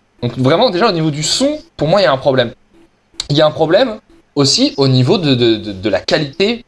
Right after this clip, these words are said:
musicale et, dans, et textuelle, enfin de, littéraire plutôt, de ce qui est proposé, parce que il y a des parties qui sont clairement brillantes, il y a des moments où les chœurs de l'Armée Rouge amènent un plus qui est assez fort, je suis d'accord. Il y a des parties qui sont chiantes à en crever, le, le pla-, le plagiat de Dire Straits,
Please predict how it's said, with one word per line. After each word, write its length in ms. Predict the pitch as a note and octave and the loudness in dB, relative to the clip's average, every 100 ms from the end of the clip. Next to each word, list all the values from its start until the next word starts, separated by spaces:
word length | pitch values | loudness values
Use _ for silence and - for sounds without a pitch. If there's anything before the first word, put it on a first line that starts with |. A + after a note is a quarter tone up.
| - | 0
musicale 640 | C3+ C3+ C3+ C3+ F3 G3+ - | 2 2 0 0 0 0 -4
et, 100 | B2+ | -6
dans, 180 | A2+ B2+ | -2 -2
et 140 | A2+ A2+ | -2 -4
textuelle, 500 | C3+ C3+ - A3 C4+ | -4 -8 -2 -2 -2
enfin 140 | B2+ | -4
de, 220 | A2 G#2+ G2+ | -6 -6 -4
littéraire 520 | G#2 C3 D3 G3+ C#4+ | -4 -4 -2 -2 -2
plutôt, 300 | - - - - _ _ _ | -6 -8 -8 -10 _ _ _
de 80 | - | -6
ce 100 | A#2+ | -2
qui 80 | - | 0
est 20 | |
proposé, 400 | B2+ C3+ E3+ A3 | 0 2 2 2
parce 160 | F3+ - | 0 0
que 200 | C3+ A#2 - - - | 0 -2 -4 -18 -2
il 40 | |
y 20 | |
a 40 | B2+ | 0
des 80 | C3 | 2
parties 300 | C3 B2+ D#3 | 0 -2 -8
qui 100 | B2+ | -6
sont 240 | B2 A2 - | -6 -8 -6
clairement 380 | - D#3 D#3+ D3+ | 0 0 0 -4
brillantes, 480 | C3+ C3+ A#2+ - - _ _ - | -2 0 0 -2 -12 _ _ -2
il 20 | |
y 20 | |
a 20 | |
des 60 | A#2+ | 2
moments 220 | B2+ D3 | 4 4
où 40 | D#3 | 4
les 160 | C3+ | 2
chœurs 160 | C3 D#3 | 2 0
de 60 | C3+ | 2
l'Armée 240 | B2+ C3 | 0 0
Rouge 220 | A#2+ D3+ | -2 -2
amènent 240 | C3 A#2 A2+ | -2 -2 -2
un 140 | A#2 | -2
plus 440 | A#2 C#3 D3 - - | -2 -4 -4 -6 -10
qui 140 | - A2+ | 0 0
est 140 | A2 - - | 0 -6 -6
assez 460 | C#3 C3+ D#3 C#3 C3 - | -4 -2 0 0 0 -6
fort, 380 | - E3 C#4 - _ | -2 0 0 -4 _
je 60 | |
suis 80 | A#2 | -8
d'accord. 340 | A#2 F3+ - - _ _ _ _ | -2 0 0 -4 _ _ _ _
Il 60 | - | -10
y 40 | |
a 40 | A2 | -8
des 60 | |
parties 260 | A#2 - F3 | -6 -6 -4
qui 100 | - | -2
sont 160 | B2 G#2+ | -2 -2
chiantes 320 | - C3 - | -2 -2 -2
à 60 | |
en 80 | G2+ | -6
crever, 420 | - - E3+ C4+ | -6 0 2 2
le, 160 | F#3 A2+ | 4 4
le 160 | G#2+ A2+ | 4 2
pla-, 240 | D3 C#3+ | 2 0
le 240 | C3+ C3 | 0 -4
plagiat 380 | B2+ C3+ C3+ D3+ | -2 0 0 -2
de 80 | D3 | -2
Dire 260 | C#3 C#3 C#3 | 2 2 0
Straits, 420 | - D#3+ E3+ | -2 0 2